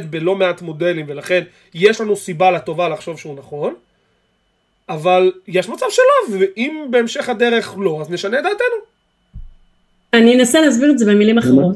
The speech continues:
Speaker 2: יש לך
Speaker 3: למה פה אנחנו לא
Speaker 2: באונסר.
Speaker 3: נשארים ואנחנו לא, ואני לא יודע?
Speaker 2: שמע, יש לך באונסר שמכניס למועדון רק את הדברים הנכונים. חומר אפל לא ייכנס, הוא יישאר בחוץ עד שהוא יב-, יוכיח שהוא נכ-, נכון. אין, הסבר אפשרי זה לא מעניין.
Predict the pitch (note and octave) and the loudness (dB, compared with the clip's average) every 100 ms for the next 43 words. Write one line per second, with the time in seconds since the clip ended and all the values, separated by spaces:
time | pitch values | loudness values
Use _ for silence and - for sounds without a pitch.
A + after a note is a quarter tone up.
0 | - C3+ D#3 G#3+ - - A3+ C#3+ E3 D#3 | 2 4 4 6 4 4 4 4 4 4
1 | C3+ B2+ B2 - B2+ C#3 B2+ B2 B2+ A#2+ | 4 4 2 4 4 4 2 4 4 2
2 | A#2+ B2+ _ _ _ - G#3+ C4 C4 C#4 | -2 -6 _ _ _ -4 0 2 2 0
3 | A#3 B3 C4 A#3 G3 G3 F3+ B3 A#3+ A#3+ | 2 2 0 -4 -4 -4 -2 -2 0 0
4 | G3+ F#3+ A#3 A3+ C4+ - B3+ F#3+ G3 A3 | 2 2 2 0 -2 0 0 0 0 0
5 | G3+ G3 F3+ F3 F3 G#3+ C#4 D#4 B3 - | 0 -2 -2 -2 -2 -2 2 2 2 0
6 | C4+ A3+ C4 C#4+ A3+ F#3 E3+ E3+ - - | 2 4 4 2 0 -2 -2 -4 -8 -2
7 | G#3 C4+ C4 A#3 - C#4+ F4+ - C#4+ C#4+ | 0 0 -2 -2 0 0 0 0 -2 0
8 | D4+ B3 G3 G3 F#3+ F#3+ F#3+ C#4+ C#4+ C#4 | 2 2 4 4 6 6 4 0 0 0
9 | A#3 - C3+ G3 F#3+ - G#3 D3+ D3+ _ | 0 -2 -6 -4 -4 -2 0 0 -4 _
10 | _ _ _ _ _ _ - C#4+ F4+ - | _ _ _ _ _ _ 4 6 6 6
11 | A3+ G3+ G#3+ C4+ F4+ - D#4+ E4+ C4+ C4+ | 4 4 4 2 2 2 2 4 4 4
12 | F4 E4 G#3 F3 E3+ | 4 4 4 4 2